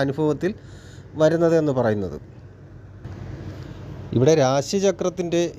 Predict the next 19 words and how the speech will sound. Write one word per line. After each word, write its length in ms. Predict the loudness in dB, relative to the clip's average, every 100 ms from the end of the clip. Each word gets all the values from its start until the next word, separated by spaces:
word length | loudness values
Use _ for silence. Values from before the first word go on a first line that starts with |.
| 0
എല്ലായ്പ്പോഴുമുള്ള 920 | 2 4 4 4 2 0 2 0 0 -2 -2 -4
തുടക്കം, 380 | -2 -2 0 -4 -2 -2
ആദ്യമായി 460 | -2 0 4 4 4
തുടങ്ങുന്നത് 500 | 2 2 2 2 0 -4 -2 2
മേടം 400 | 4 4 2 0 -2 0
രാശി 280 | 2 0 0 0
മുതലാണ്. 360 | 0 0 -2 -6 -4 -4 -2 -4 -4 -6 -18 -18 -4
ഇതനുസരിച്ച് 540 | 4 4 4 -2 0 0 4
മേടം 360 | 2 4 0 2 2
രാശിയെ 400 | 2 0 -2 -2 -4 -14 -4 0
ഓജരാശി 560 | 2 2 4 2 2 -2
എന്നാണ് 300 | 0 0 -2 -6 -12 -20 -10
പറയുന്നത്. 400 | -4 -4 -4 -8 -12 -16 -18 -18 -18 -16 -16 -4 4
ഇടവത്തിനെ 460 | 4 6 4 2 0 -2 -2
രുക്മരാശി 800 | -2 -6 0 4 4 2 0 0 0
എന്നും 180 | 0 -6 -14 -20 -20 -20 -20 -20 -20 -20 -18 -18 -12 2
മിഥുനത്തിനെ 420 | 4 6 6 4 6
വീണ്ടും 340 | 4 4 4 0 0
ഓജരാശി 560 | 0 2 2 2 0 0